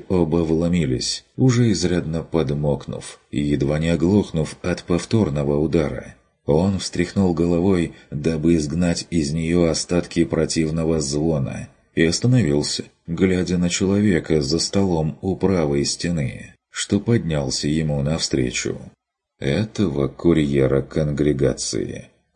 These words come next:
Курт помнил в лицо, хотя не знал и никогда не спрашивал его имени.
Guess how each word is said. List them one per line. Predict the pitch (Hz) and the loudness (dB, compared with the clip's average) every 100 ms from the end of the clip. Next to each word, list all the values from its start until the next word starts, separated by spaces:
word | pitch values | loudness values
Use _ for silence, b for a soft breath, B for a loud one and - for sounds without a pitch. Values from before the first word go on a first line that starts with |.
| - | 0
Курт | 71 69 - - | 2 0 -4 -6
помнил | - 69 67 67 71 73 69 | 0 2 2 0 0 0 0
в | 69 | 0
лицо, | 71 - - - - - _ - | 0 -2 -6 -8 -12 -16 _ -2
хотя | 78 - | -2 0
не | 73 76 | -2 -2
знал | 65 65 65 67 78 - _ | -2 -2 -2 -4 -6 -12 _
и | 78 | 0
никогда | 76 76 85 71 69 | 2 2 2 2 2
не | 73 | 0
спрашивал | 80 - 127 110 - 69 71 | -2 0 0 0 0 0 0
его | 71 76 69 69 67 | 0 0 2 0 -2
имени. | 92 76 62 62 58 - | -4 -4 -4 -6 -8 -12